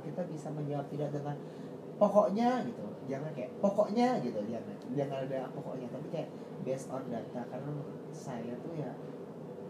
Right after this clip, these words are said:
ya nggak bisa lah kalau menurutnya "pokoknya", karena kita hidupnya sosial, bukan hidup mandiri. Kita kalau hidupnya mandiri,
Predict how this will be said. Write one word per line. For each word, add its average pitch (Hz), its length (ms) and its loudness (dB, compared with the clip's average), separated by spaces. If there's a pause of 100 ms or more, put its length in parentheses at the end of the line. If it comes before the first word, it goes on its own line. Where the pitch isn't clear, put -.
(240)
ya 123 80 -4
nggak 120 160 -4
bisa 156 240 -2
lah 160 80 -2
kalau 143 240 -2
menurutnya 139 400 -6 (400)
"pokoknya", 143 560 -4
karena 139 240 -4
kita 147 160 -4
hidupnya 151 440 -2 (280)
sosial, 143 600 -4 (120)
bukan 131 160 -6
hidup 127 280 -2 (680)
mandiri. 139 560 4 (320)
Kita 147 320 0 (800)
kalau 123 160 0
hidupnya 127 560 -4
mandiri, 123 480 -2